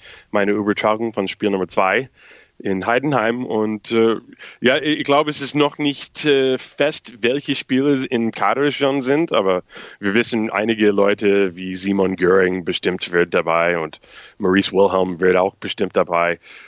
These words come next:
Und, äh, ja, aber die, die fliegen nach Japan und, äh, ich glaube, das ist zwei oder drei Wochen. Und, äh, ja, schauen wir mal, was passiert. Der A M fängt im,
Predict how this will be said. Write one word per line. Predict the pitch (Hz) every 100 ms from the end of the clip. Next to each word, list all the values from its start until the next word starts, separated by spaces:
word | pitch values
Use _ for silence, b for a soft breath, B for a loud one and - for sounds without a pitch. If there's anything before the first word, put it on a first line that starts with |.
| B
Und, | 95 98 92 - -
äh, | 101 104 104 104 104 _ b b b b
ja, | - 127 208
aber | 120 113
die, | 110 117 123
die | 113
fliegen | - 123
nach | 123
Japan | 110 127 - 156 196
und, | 185 135 123 123 120 113
äh, | 117 117 113 117
ich | 104 107
glaube, | 113 127
das | 147 139
ist | 127 -
zwei | - 104 117
oder | 135 123
drei | 110 98 98
Wochen. | 104 139 196 226 190 b b b b b b _
Und, | 110 104 104 101
äh, | 107 107 113 113
ja, | 151
schauen | 110
wir | 113
mal, | 117 120
was | 113
passiert. | - 117 - 156 117
Der | 120
A | 123 127
M | 143
fängt | 135 131 123 - 92
im, | 120 117 117 117